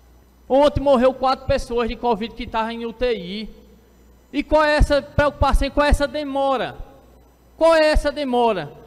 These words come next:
pra pegar essas vacinas e vacinar o povo de São Bento do Una mais rápido, pra não tá acontecendo essas percas que nós estamos tendo, que nós estamos vendo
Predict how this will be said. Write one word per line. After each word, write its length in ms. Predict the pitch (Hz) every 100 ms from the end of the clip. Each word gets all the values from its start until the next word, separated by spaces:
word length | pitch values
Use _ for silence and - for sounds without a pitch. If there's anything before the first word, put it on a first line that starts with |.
| -
pra 140 | 294
pegar 380 | 294 294 247 247
essas 240 | 247 254 214
vacinas 680 | 240 - 226 233 240 - - _ -
e 100 | 262
vacinar 460 | 269 254 - 247
o 80 | 262
povo 540 | - - 233 202 - - - -
de 100 | 220
São 240 | - 240
Bento 280 | 220 233 226
do 120 | 202
Una 380 | 220 202 190 156 - - -
mais 260 | 185 240 202
rápido, 280 | 208 214 226
pra 120 | 240
não 120 | 240
tá 140 | 240
acontecendo 580 | 233 233 226 226 226 233
essas 300 | 233 - 233
percas 600 | - 220 220 - 165 - - - _ _
que 120 | 254
nós 240 | 240 247
estamos 460 | 226 - 254 247 208
tendo, 420 | - 226 220 170 131 - - - - - - _ _ _ _
que 100 | 254
nós 220 | 247 269
estamos 460 | 240 226 277 277 175
vendo 400 | 214 262 254 156